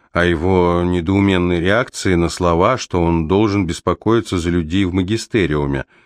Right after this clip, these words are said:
Невозможно было продолжать настаивать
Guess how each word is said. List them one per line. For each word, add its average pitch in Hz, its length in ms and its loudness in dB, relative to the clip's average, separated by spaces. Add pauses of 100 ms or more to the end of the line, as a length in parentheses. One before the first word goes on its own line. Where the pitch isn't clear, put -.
(500)
Невозможно 90 580 2
было 143 300 0
продолжать 117 840 0
настаивать 113 720 -2